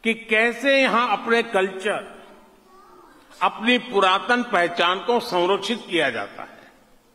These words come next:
आज का भारत भी अपनी विरासत को सेलिब्रेट कर रहा है और उसे विकास से भी जोड़ रहा है।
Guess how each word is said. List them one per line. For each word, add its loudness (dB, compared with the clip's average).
आज 2
का 2
भारत 0
भी 2
अपनी 2
विरासत 0
को -2
सेलिब्रेट -2
कर -2
रहा 0
है -2
और 2
उसे 2
विकास 0
से 4
भी 2
जोड़ 2
रहा -8
है। -18